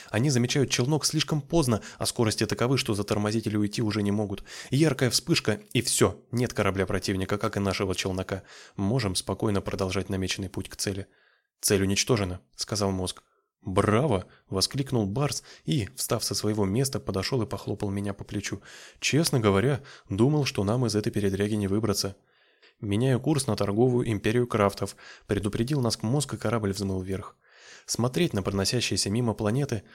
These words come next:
ну, не так, чтобы уж они мелькали, как в калейдоскопе,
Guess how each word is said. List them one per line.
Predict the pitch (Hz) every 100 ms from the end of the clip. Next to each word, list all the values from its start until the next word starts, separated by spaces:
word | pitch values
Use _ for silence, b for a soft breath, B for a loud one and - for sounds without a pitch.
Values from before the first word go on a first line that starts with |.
| B B 107
ну, | 117 185 123 -
не | 104
так, | 101 208 208
чтобы | - 101 123
уж | 139
они | 104 120
мелькали, | 101 - 151 113
как | 98 101 -
в |
калейдоскопе, | - 98 101 - 160 127